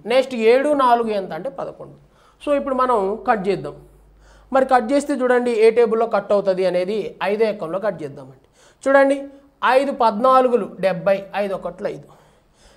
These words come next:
నెక్స్ట్ దీన్ని కూడా కట్ చేద్దాం. చూడండి ఐదు రెండు పది, ఎంత మిగిలిందండి? పదిహేడు. ఐదు మూళ్ళు పదిహేను, నెక్స్ట్ ఐదు ఐదులు ఇరవై ఐదు. నెక్స్ట్ చూడండి మళ్ళీ దీన్ని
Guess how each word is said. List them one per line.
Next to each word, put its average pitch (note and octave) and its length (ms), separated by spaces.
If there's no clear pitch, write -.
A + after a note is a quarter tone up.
నెక్స్ట్ A#3+ 240
దీన్ని A#3+ 240
కూడా B3 220
కట్ E3+ 160
చేద్దాం. D3+ 260
చూడండి B3 300
ఐదు B3+ 220
రెండు B3+ 300
పది, F#3+ 340
ఎంత G3+ 160
మిగిలిందండి? B3+ 480
పదిహేడు. D#3+ 500
ఐదు B3+ 220
మూళ్ళు B3+ 360
పదిహేను, F#3+ 520
నెక్స్ట్ C#4 340
ఐదు A#3 240
ఐదులు A#3+ 360
ఇరవై D#3 260
ఐదు. D3+ 240
నెక్స్ట్ C4 220
చూడండి C#4 220
మళ్ళీ C4 280
దీన్ని C#4 280